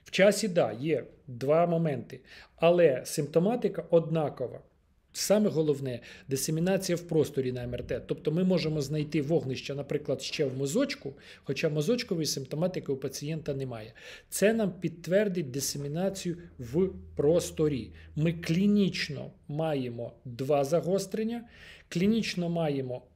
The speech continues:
один синдром, але М Р Т нам дає інший синдром, умовно кажучи,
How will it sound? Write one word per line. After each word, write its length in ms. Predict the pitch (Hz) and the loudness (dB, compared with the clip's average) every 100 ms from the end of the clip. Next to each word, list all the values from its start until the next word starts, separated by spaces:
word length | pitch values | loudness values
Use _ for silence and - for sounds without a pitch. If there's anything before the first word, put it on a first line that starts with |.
| - | 4
один 400 | 160 151 185 196 | 4 6 2 2
синдром, 580 | - 214 208 240 240 - _ | 0 -2 2 2 0 -6 _
але 320 | - 175 170 170 170 | 0 4 6 4 2
М 160 | 165 | 2
Р 220 | 170 170 | 0 0
Т 240 | 170 214 226 | 2 2 2
нам 320 | 165 151 131 | -2 -2 0
дає 540 | 147 135 151 175 - - - _ - | 0 0 0 -2 -2 -6 -18 _ -4
інший 420 | 165 175 - 165 | 0 0 -2 -6
синдром, 520 | 160 156 143 156 147 - | -6 -6 0 0 0 -2
умовно 480 | 139 147 135 131 | -2 0 0 -2
кажучи, 460 | 127 135 123 120 170 | -6 -6 -8 -10 -12